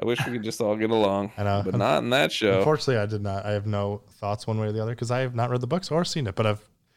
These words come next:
Speaker 2: it was, like, a big thing this week, and I did
Speaker 1: I thought it was gonna be cool. I, like, loaded it up. I was gonna have a nice little dinner. We were, we had crab cakes and broccoli
Speaker 2: Mm.
Speaker 1: and mac and cheese.
Speaker 2: Nice.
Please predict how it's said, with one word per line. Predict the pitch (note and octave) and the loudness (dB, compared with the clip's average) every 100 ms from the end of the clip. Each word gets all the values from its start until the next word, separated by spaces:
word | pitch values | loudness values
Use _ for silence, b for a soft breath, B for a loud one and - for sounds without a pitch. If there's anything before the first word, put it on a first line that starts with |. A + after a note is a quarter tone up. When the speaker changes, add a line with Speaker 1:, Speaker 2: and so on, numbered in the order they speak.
| _ - | _ -2
Speaker 2:
it | |
was, | A2+ | 0
like, | A2 | 0
a | G2 | 0
big | G2 F#2 | -4 -4
thing | - G2+ G2 | -4 -4 -4
this | F#2+ | -4
week, | G#2+ G#2 | -4 -2
and | G#2+ | -2
I | G#2 - _ _ _ _ - | -2 -6 _ _ _ _ -10
did | A#2+ A#2+ - - | -8 -8 -4 0
Speaker 1:
I | A3 | 0
thought | - C4 | 4 6
it | |
was | C4+ A3+ | 6 4
gonna | A#3+ | 4
be | A3+ - | 2 0
cool. | - B3+ B3 D#3+ | 4 6 10 10
I, | D3+ | 10
like, | E3 D3 | 8 8
loaded | C#3+ E3+ E3+ C#3 | 8 8 6 6
it | |
up. | D3 E3 - | 8 8 8
I | A2+ | 4
was | A2 | 4
gonna | A#2 | 0
have | A#2 | 0
a | A2+ | 0
nice | A2 A2 | -2 -2
little | A2 F#2+ | -2 -2
dinner. | G2 B2 C3+ B2 | 0 0 0 0
We | F#2 | -2
were, | F2+ - | -4 -8
we | F2 G2+ | -6 -4
had | D#2+ - | -4 -6
crab | - G#2+ A2 - | -2 0 0 -2
cakes | F#2 G2+ - | -4 -4 -6
and | - | -8
broccoli | F2 F#2 A2 G#2+ G2+ G#2 | -2 0 -2 -2 -2 -2
Speaker 2:
Mm. | F#2+ | -4
Speaker 1:
and | |
mac | D2 G2+ G2+ | -4 -4 -4
and | D#2+ | -8
cheese. | - F2+ G#2+ A#2 - - | -6 -4 -2 -4 -8 -16
Speaker 2:
Nice. | - | -20